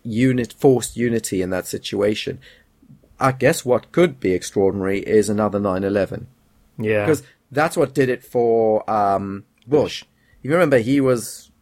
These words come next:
Speaker 1: sliding badly, and then nine eleven happened, and then nobody was allowed to criticize him for a year or two.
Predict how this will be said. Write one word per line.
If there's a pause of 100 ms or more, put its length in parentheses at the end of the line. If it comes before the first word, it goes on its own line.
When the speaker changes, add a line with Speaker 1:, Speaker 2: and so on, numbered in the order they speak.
(140)
Speaker 1:
sliding (260)
badly, (560)
and
then
nine
eleven
happened,
and
then (200)
nobody
was
allowed
to
criticize
him
for
a
year
or
two.